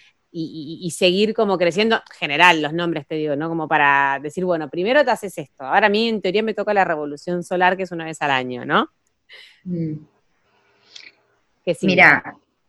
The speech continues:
Speaker 2: em, ¿pero con respecto a estudiar o con
Speaker 1: No, no,
Speaker 2: respecto
Speaker 1: con respecto
Speaker 2: a
Speaker 1: a una persona
Speaker 2: la carta
Speaker 1: que, nada, como yo, dice, "Che, la verdad que coincido con vos en que es importante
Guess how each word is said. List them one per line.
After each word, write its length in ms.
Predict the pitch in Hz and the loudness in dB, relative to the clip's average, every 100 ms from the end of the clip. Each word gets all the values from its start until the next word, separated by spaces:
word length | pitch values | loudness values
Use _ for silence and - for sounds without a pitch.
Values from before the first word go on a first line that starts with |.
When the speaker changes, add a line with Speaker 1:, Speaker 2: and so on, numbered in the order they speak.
| _ _ _ - | _ _ _ 0
Speaker 2:
em, 460 | 190 180 170 160 - - | 4 4 2 -4 -6 0
¿pero 160 | 185 180 | 2 4
con 120 | 170 | 2
respecto 360 | 170 202 202 | 2 -2 0
a 40 | 254 | -2
estudiar 760 | - 208 175 175 185 285 - - | -2 -4 0 6 6 6 2 0
o 140 | 190 | 2
con 140 | 185 170 | 2 0
Speaker 1:
No, 280 | 294 285 220 | 4 6 8
no, 120 | 220 | 8
Speaker 2:
respecto 60 | |
Speaker 1:
con 100 | 226 | 6
respecto 320 | 247 302 359 403 | 4 4 4 6
Speaker 2:
a 40 | |
Speaker 1:
a 20 | |
una 140 | 311 240 | 6 6
persona 360 | 208 277 311 | 6 4 4
Speaker 2:
la 60 | 277 | 4
carta 200 | 214 180 | 4 2
Speaker 1:
que, 300 | 160 147 135 _ _ - - | 0 -4 -8 _ _ -20 -20
nada, 460 | 131 - 214 160 139 | -20 -10 -4 -2 -2
como 180 | 156 | -6
yo, 200 | 165 226 | -2 2
dice, 260 | 240 220 202 | 2 0 -2
"Che, 300 | 240 214 185 | 2 4 4
la 260 | 180 175 170 | 0 2 6
verdad 200 | 196 220 | 6 6
que 480 | 220 202 175 160 _ _ | 4 4 2 -2 _ _
coincido 500 | - 175 175 220 220 | -2 -2 0 0 0
con 140 | 196 208 | 0 4
vos 200 | 233 220 | 4 4
en 120 | 165 | -4
que 60 | 165 | -4
es 80 | |
importante 720 | 190 175 175 180 175 190 - | -6 -4 -2 -2 -2 -2 -2